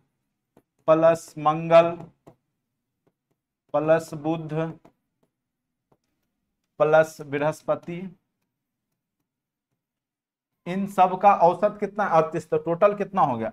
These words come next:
अड़तीस गुने चार हो जाएगा, क्योंकि यही बटा चार करेंगे तो उधर चार से गुना हो जाता, तो टोटल इतना ही ना हो गया, अड़तीस गुने चार हो गया टोटल। ये समझ रहे हैं कि नहीं? अगर ये औसत हुआ तो औसत अगर करते तो ये बटा चार आता,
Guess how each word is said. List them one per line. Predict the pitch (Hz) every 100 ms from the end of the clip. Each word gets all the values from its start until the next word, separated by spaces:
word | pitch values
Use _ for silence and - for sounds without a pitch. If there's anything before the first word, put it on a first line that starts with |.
| -
अड़तीस | 143 147 180 170
गुने | 156 160 165
चार | 180 175
हो | 180
जाएगा, | 202 135 98 87 _ _ _ _ _ _
क्योंकि | 160 185
यही | 185 196 202
बटा | 190 185 196
चार | 202 185 226
करेंगे | 196 185 190
तो | 190 180
उधर | 175 175
चार | 185 180
से | 175
गुना | 170 180 190
हो | 175
जाता, | 175 175 170
तो | 170 170
टोटल | 180 175 196 180
इतना | - 196
ही |
ना | 214
हो | 160
गया, | 131 -
अड़तीस | 185 180 170
गुने | 175 175
चार | 175 185 180
हो | 175
गया | 175
टोटल। | 175 170 175 - _ _ _
ये | 175
समझ | 185 202 214
रहे | 202 214
हैं | 208
कि |
नहीं? | 214 127 101 _ _ _ -
अगर | 160 196 214
ये | 220 226
औसत | 170 190 190 240 233
हुआ | 196 131 104
तो | -
औसत | - 175 180 233 226
अगर | 185 208
करते | 202 196 196
तो | 220 214
ये | 220
बटा | 202 214
चार | 208 220 220
आता, | 214 208 226